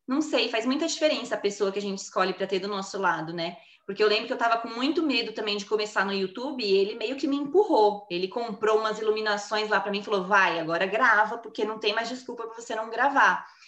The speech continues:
Então, foi muito importante desde o começo tê-lo ao meu lado. E agora, essa ideia da clínica, pensa numa pessoa que tá muito empolgada, é ele.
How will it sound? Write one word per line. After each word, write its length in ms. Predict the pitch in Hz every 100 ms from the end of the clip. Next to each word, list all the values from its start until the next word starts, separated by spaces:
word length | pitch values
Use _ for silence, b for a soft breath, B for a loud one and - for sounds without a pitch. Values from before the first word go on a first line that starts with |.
| B B B B
Então, 460 | 202 202 208 208
foi 140 | 208 214
muito 220 | 214 254
importante 500 | 311 330 294 214 208
desde 240 | 202 202 -
o 40 |
começo 440 | 226 214 202 214
tê-lo 400 | - 196 208 269
ao 120 | 262 208
meu 120 | 196
lado. 640 | 185 170 170 190 302 - - _ _ _ _ _ _
E 120 | 202 208
agora, 380 | 208 190 196
essa 260 | 226 208 -
ideia 260 | 196 202 214
da 120 | 208
clínica, 400 | 214 202 202 -
pensa 500 | - 220 247 277 277
numa 180 | 247 233
pessoa 360 | 208 - 214
que 120 | 208
tá 200 | - 202 -
muito 800 | 208 220 220 226 220 208 254 254
empolgada, 840 | 196 202 220 220 196 165 156 160 160 -
é 100 | 175
ele. 380 | 180 160 156 160